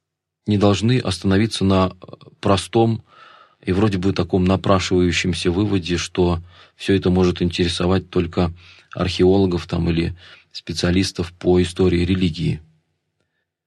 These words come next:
Или, в крайнем случае, что всё это интересно для того, чтобы иметь представление о том религиозном мире иудаизма, в котором родился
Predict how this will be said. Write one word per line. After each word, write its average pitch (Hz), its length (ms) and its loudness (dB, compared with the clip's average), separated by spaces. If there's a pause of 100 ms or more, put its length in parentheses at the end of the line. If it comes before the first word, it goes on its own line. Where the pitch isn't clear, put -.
(420)
Или, 110 140 2
в 92 80 -2
крайнем 110 300 2
случае, 98 380 0
что 90 500 2 (100)
всё - 200 -2
это 92 260 2
интересно 95 640 2
для 87 140 0
того, 90 240 2
чтобы 90 460 0 (760)
иметь 104 300 2
представление 98 960 2
о 101 360 2
том 95 360 0
религиозном 92 760 2
мире 101 520 2 (1500)
иудаизма, 90 680 0
в - 100 -18
котором 98 560 0 (140)
родился 92 680 0